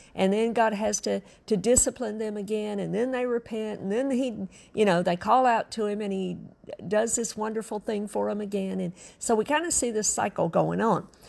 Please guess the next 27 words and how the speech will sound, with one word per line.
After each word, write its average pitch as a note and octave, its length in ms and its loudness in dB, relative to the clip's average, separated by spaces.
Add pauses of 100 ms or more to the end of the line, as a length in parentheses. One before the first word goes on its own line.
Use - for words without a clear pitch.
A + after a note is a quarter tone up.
(160)
Well, A3 160 8
here G3+ 220 4
it B3 80 2
is C4+ 280 4 (120)
again A#3+ 680 0 (100)
in A3 160 -2
Numbers F#3+ 380 -4
chapter - 340 -8
twenty-one. B3 500 -2 (1300)
And G3 200 4
so G#3+ 240 4
the A3 100 -4
people, B3+ 580 -2
you B3 140 -2
know, F#3+ 140 -2
they G3 140 -2
got A3+ 360 -2
discouraged. A3 720 0
The F3 80 0
Bible B3 400 0
says A#3 400 -2
they G#3+ 140 -2
got A3 260 -6
discouraged F3+ 800 -2
along F2 300 0
the F2 100 -2
way. A#2 260 0